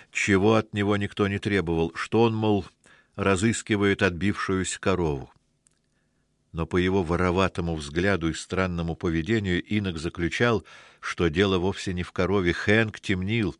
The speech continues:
скрывал что-то, хотя что именно, Инок по-прежнему не догадывался. Второй был моложе, лет шестнадцать,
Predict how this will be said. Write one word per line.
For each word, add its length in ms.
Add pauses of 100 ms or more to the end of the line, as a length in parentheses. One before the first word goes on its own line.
(120)
скрывал 640
что-то, 380
хотя 340
что 260
именно, 500
Инок 420
по-прежнему 720 (280)
не 140
догадывался. 800 (1600)
Второй 380
был 180
моложе, 520 (420)
лет 240
шестнадцать, 800